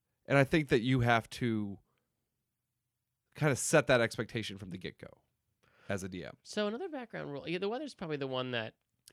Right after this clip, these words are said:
Speaker 2: is
Speaker 1: When,
Speaker 2: the
Speaker 1: when I
Speaker 2: easiest to
Speaker 1: read
Speaker 2: deal
Speaker 1: this,
Speaker 2: with.
Speaker 1: I thought you actually meant, like, your background as
Speaker 2: No.
Speaker 1: a, as a character that creates with,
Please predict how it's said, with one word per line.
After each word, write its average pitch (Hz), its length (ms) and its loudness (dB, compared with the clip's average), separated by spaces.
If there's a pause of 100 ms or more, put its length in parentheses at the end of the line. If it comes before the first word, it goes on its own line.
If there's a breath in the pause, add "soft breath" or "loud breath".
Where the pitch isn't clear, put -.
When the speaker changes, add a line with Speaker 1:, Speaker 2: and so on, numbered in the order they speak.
(140)
Speaker 2:
is 147 120 -2
Speaker 1:
When, 147 120 4
Speaker 2:
the 127 100 2
Speaker 1:
when 165 80 8
I 202 60 10
Speaker 2:
easiest 180 80 6
to 156 40 10
Speaker 1:
read 202 120 10
Speaker 2:
deal 175 100 8
Speaker 1:
this, 131 80 4
Speaker 2:
with. - 80 4
Speaker 1:
I 160 100 12
thought 165 160 8
you 139 100 8
actually 131 220 4
meant, 127 140 2
like, 110 260 0 (320)
your 120 160 -8
background 117 880 -4
as 107 200 -6
Speaker 2:
No. - 160 -10
Speaker 1:
a, - 40 -10
as 95 160 -6
a 92 180 -10 (420)
character 123 500 0
that 98 140 -8
creates - 340 -10
with, 104 200 -12